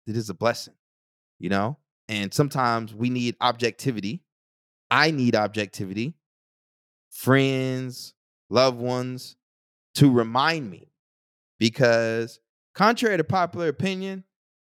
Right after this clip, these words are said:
writing a book, doing all these things, I don't necessarily always feel that successful, right? I have to, like, coach myself and remind me that, like, I am enough, that I am a suc-, like, you know, when you're younger, you think that's arrogance,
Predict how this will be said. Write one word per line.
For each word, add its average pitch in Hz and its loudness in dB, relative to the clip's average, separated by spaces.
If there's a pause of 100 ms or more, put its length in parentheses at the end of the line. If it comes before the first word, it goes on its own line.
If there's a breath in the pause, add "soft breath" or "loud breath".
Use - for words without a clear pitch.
writing 160 2
a 131 -2
book, 170 -2 (260)
doing 165 0
all 170 0
these 175 -4
things, 180 -6 (280)
I 190 4
don't 403 0
necessarily 240 -2
always 196 -2
feel 196 -2
that 160 -2
successful, - -8 (760)
right? 143 4
I 185 0
have 254 -2
to, 202 4
like, 165 0
coach 190 -2
myself 147 -4
and 139 -6
remind 143 0
me 123 -2
that, 117 0
like, 113 -6 (300)
I 147 4
am 151 0
enough, 131 -2 (560)
that 113 2
I 123 2
am 160 0
a 131 -6
suc-, - -12
like, 127 -2 (300)
you 147 2
know, 156 4
when 160 -2
you're 151 0
younger, 170 -4 (640)
you 139 2
think 165 2
that's 151 2
arrogance, 143 -2